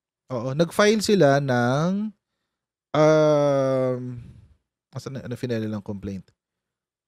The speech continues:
Unlawful detainer. Yung unlawful detainer, mga kochero, para lang maano, para lang malaman nating lahat. Um,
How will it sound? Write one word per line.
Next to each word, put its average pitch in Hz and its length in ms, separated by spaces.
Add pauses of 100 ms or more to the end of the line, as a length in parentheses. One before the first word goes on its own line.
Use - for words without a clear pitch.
(100)
Unlawful 165 480
detainer. 131 640
Yung - 0
unlawful 214 480
detainer, 160 480
mga 127 240
kochero, 120 480
para 131 240
lang 131 160
maano, 113 400
para 120 240
lang 120 160
malaman 110 480
nating 101 160
lahat. 98 240 (1800)
Um, 123 720